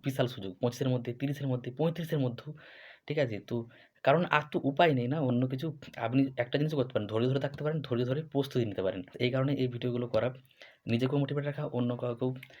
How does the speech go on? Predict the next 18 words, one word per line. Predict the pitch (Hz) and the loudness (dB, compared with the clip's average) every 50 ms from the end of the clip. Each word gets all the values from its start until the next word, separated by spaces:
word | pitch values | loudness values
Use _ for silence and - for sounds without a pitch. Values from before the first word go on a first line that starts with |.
| - - _ - | -20 -20 _ -4
মোটিভেট | 110 110 113 120 120 123 113 | -4 -2 0 0 2 2 4
রাখা। | 110 110 - 135 | 4 2 2 2
যদি | 131 147 151 180 | 2 2 2 2
কেউ | 180 - 185 | 2 2 4
মোটিভেট | 156 139 131 131 143 143 139 - - - | 4 2 2 2 0 -2 -2 -4 -12 -6
হয় | - - 131 120 120 117 | 2 6 6 6 6 4
আমার | 117 117 117 117 | 0 0 0 0
এই | 113 | 0
ভিডিওটা | 113 110 113 110 107 | -2 -2 -4 -4 -4
দেখে, | 95 95 - - 151 | -6 -8 -10 -10 -10
তাহলে | - - 113 113 120 131 143 | -6 -4 -2 0 0 0 0
আমি | 123 117 120 123 | 0 0 2 4
জানবো | 117 117 120 117 | 4 4 4 4
যে | 113 123 | 2 0
আমার | 117 120 120 | -2 -2 -2
এই | 113 | -4
ভিডিওটা | 117 110 107 107 107 | -4 -6 -6 -6 -4
করা | 104 117 113 | -4 -4 -4